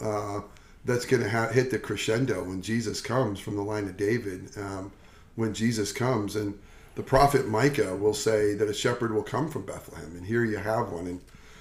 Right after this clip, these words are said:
um, you know, you don't understand the Christmas story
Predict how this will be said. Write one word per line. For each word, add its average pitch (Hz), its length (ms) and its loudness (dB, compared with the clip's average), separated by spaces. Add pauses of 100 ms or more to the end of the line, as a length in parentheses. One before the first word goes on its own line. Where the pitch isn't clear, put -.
(180)
um, 123 340 4 (640)
you 147 120 8
know, 143 220 10
you 135 100 8
don't 160 400 6 (160)
understand 117 840 2
the 110 80 -6
Christmas 107 380 -2
story 107 460 4